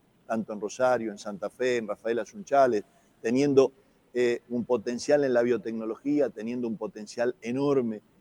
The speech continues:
en las ciencias de la salud, tanto humana como,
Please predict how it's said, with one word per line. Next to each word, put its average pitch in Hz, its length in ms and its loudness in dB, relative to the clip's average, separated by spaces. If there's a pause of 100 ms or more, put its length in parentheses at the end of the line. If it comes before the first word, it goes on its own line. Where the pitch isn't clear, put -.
(120)
en 107 160 -6
las 110 280 -2
ciencias 123 440 -2
de 104 80 -4
la 104 100 -4
salud, 127 380 -6 (220)
tanto 113 280 -6
humana 120 400 -2
como, 104 400 -4